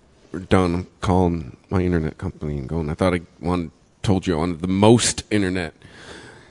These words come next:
Uh, the earliest training camp is seven twenty-two.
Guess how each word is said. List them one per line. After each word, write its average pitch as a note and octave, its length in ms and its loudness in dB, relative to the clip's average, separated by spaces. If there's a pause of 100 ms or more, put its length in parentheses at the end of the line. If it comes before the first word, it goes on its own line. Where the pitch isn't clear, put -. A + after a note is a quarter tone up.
(200)
Uh, C#3+ 1300 10
the C#3+ 80 10
earliest E3 340 12
training E3+ 240 10
camp D#3+ 260 8
is D3 220 10
seven D#3+ 280 10
twenty-two. C#3 1000 12